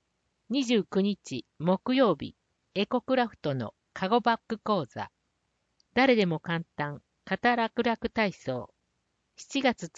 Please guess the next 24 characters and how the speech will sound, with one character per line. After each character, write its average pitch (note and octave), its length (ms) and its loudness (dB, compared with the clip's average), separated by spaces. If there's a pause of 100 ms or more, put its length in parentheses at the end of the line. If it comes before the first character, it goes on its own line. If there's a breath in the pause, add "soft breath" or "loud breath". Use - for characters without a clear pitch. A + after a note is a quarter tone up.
一 E3 120 -4
日 - 460 -10 (180)
土 G3 140 4
曜 A#3 240 4
日、 B2 240 -14 (720)
七 A3 220 4
夕 B3+ 280 4
飾 A3+ 320 4
り D#3+ 140 0
を C#3+ 120 -2
作 - 280 -4
ろ C#3+ 280 -2 (720)
う。 F3 40 -2
七 A3 200 6
日 A3 160 0
ま D#3 200 -2
で。 - 180 -12 (800)
人 C#4 240 0
生 E3+ 300 0
百 F#3 320 0
年 B3+ 220 4
時 A#3+ 140 -10
代 F3+ 240 2
の B2 220 -8